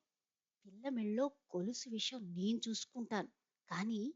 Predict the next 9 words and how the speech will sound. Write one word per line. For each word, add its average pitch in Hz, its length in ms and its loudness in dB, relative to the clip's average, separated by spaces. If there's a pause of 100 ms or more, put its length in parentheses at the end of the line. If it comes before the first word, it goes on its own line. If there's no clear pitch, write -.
(460)
నీవు 185 200 -2
లోపలికి 196 580 0
వెళ్ళి 247 200 4
మిగతా 196 500 2
పనులు 214 260 0
చూడు," 214 320 -4 (1080)
అంటూ 226 340 0
కసురుకున్నాడతను. 196 1040 -4 (840)
దాంతో 240 600 6